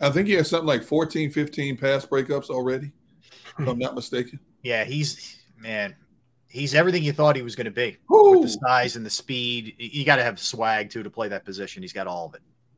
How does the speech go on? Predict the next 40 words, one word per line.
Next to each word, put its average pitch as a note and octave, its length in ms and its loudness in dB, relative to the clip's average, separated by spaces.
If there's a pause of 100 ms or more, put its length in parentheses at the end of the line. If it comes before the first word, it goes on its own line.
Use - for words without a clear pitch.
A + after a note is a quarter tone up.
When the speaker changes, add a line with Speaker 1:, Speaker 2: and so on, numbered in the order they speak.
(160)
Speaker 2:
You - 80 -18
know, E2+ 100 -12
there G2 160 -10
isn't G2+ 160 -8
anything D#3 340 -4
Speaker 1:
Mm. - 100 -18
Speaker 2:
that - 20 -20
that F2+ 180 -12
guy E2+ 80 -12
doesn't F2+ 200 -20
have. E2+ 180 -12 (540)
Um, D3+ 380 8
so G3+ 180 6
if D#3 80 4
you E3+ 100 2
missed F#3+ 300 2
earlier, D#3+ 440 4
the C3+ 80 -8
good D#3+ 200 -2
news D#3 340 0
is A#2+ 560 -2
Dallas C3 320 0
Goedert C3+ 500 2
is, A2 760 -8
uh, G#2 360 -2
off B2 220 -4
the C#3+ 140 -2
I C3+ 160 2
R. B2 260 -2 (920)
He A#2 180 -4
is B2+ 100 -2
practicing, A#2 640 -4 (640)
um, G2+ 640 -2
and A2+ 260 -8
they G#2+ 140 -8
anticipate A2 440 -10
him G#2 80 -10
playing A2 400 -8
this G2+ 200 -12
week. G2 300 -12